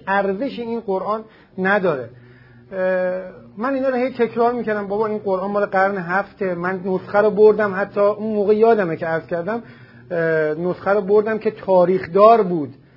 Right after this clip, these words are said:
اه، که این نسخه ناکن عین همین جز در اونجا در اروپا مثلاً در فلان کتابخانه به تا-، با تاریخ قرن هفت وجود داره. اینا دیگه معجب بودن به اون قرآنی که داشتن و فلان و اینها.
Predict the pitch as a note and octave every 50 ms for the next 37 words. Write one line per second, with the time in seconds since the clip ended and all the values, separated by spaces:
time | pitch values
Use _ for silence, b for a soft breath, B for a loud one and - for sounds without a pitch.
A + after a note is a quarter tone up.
0 | b b b b b b b - D3+ D3+ D3+ D3+ D3 C#3+ - - - G3+ G3+ G3+
1 | G3+ G3 F3+ F#3+ - A3 G#3 G#3+ G#3 G#3+ A3+ A3+ - G#3+ A3 A#3 A#3+ A#3+ A3+ G3+
2 | A3 A3+ A#3 A#3 A3 F3+ F3 G#3+ A3+ A#3 A3+ G3 F#3+ G#3+ G3+ G3 - F3 G#3 G#3
3 | G3 F#3 E3+ F3+ G3+ G#3 G#3+ G#3 G#3+ G#3 G3 F3+ F#3+ F#3 F#3 F3 - - F#3+ G3
4 | G#3 G#3 G3 F3+ - F#3+ F#3 G3 G3+ G#3 G3 F#3 F#3 F#3+ F#3 F#3 F#3 F#3+ F#3+ E3
5 | F#3 F3 - - E3 E3+ F3+ G3 G#3+ G#3+ G#3 B B B B _ - G#3 F#3+ -
6 | - F#3+ F3 E3+ - F3+ - - F#3 F3+ F3+ F#3+ A3+ A#3 F#3+ F#3+ F3 F3+ F3 F3+
7 | F3 F3 A3 A#3+ G#3+ A3+ A3+ B3 D4 D4 D4+ D4+ D#4 C#4+ B3+ C4+ C4+ C4 C4 B3+
8 | A#3+ A#3 F#3+ B3+ C4+ A3 G#3 A3+ A3 A3+ A3 G#3+ G#3 G#3+ G#3 G#3+ F#3+ G3+ G3 F#3
9 | F3 F#3+ G3+ G3+ F#3+ G3+ F3 F#3 F#3+ F3+ F#3 - F#3 F3+ F3+ - - F3 F3+ G3+
10 | G3+ G3+ G3 G3 F#3+ F3 A3 B3+ C4